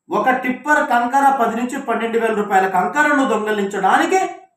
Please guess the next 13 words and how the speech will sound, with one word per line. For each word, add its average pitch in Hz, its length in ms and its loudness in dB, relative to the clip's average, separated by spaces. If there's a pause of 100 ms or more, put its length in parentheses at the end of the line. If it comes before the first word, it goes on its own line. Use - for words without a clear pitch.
(240)
ఇన్ని 208 300 -4
జేసీబీలు, 202 680 -2
ఇన్ని 214 300 -2
టిప్పర్లు, 220 540 -4
ఇన్ని 240 260 0
ఇటాచీలు 208 680 0
తిరలిస్తున్నారని 175 720 -4
మాట్లాడతావా? 151 920 -2 (800)
ఇంతకన్నా 269 540 -2
నీచమైనటువంటి 247 760 -2
రాజకీయం 208 560 0
మరొక్కటి 180 520 -4
ఉందా? 185 580 0